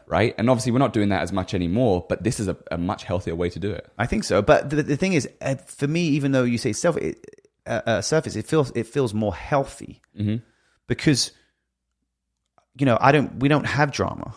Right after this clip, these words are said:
Speaker 1: Surface level's not a bad thing.
Speaker 2: Do you know what I'm saying? We don't
Speaker 1: Surface
Speaker 2: have
Speaker 1: yeah, it's
Speaker 2: the
Speaker 1: not.
Speaker 2: anxieties or the depressions we used to have. We don't have any of those type of
Speaker 1: No.
Speaker 2: things.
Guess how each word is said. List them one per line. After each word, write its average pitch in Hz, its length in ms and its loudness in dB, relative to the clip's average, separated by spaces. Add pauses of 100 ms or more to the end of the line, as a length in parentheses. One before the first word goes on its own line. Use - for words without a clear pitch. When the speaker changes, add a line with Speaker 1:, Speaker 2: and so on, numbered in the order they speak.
(140)
Speaker 1:
Surface 214 340 -4
level's 156 180 -2
not 127 120 2
a 90 100 -2
bad 90 320 0
thing. - 160 -10
Speaker 2:
Do 139 60 0
you 170 40 4
know 185 60 6
what 165 60 8
I'm 170 80 4
saying? 208 260 6
We 139 80 8
don't 151 200 6
Speaker 1:
Surface 127 60 2
Speaker 2:
have 151 480 6
Speaker 1:
yeah, 143 120 -4
it's 113 100 -8
Speaker 2:
the 120 140 -2
Speaker 1:
not. 123 80 6
Speaker 2:
anxieties 113 600 4
or 104 80 2
the 92 120 -6
depressions 113 360 0
we 101 80 -2
used 110 240 0
to 110 60 0
have. 101 120 2
We 117 60 0
don't 131 140 2
have 127 100 2
any 143 140 2
of 143 40 4
those 131 100 2
type 117 140 0
of - 60 -4
Speaker 1:
No. - 60 -6
Speaker 2:
things. 160 240 2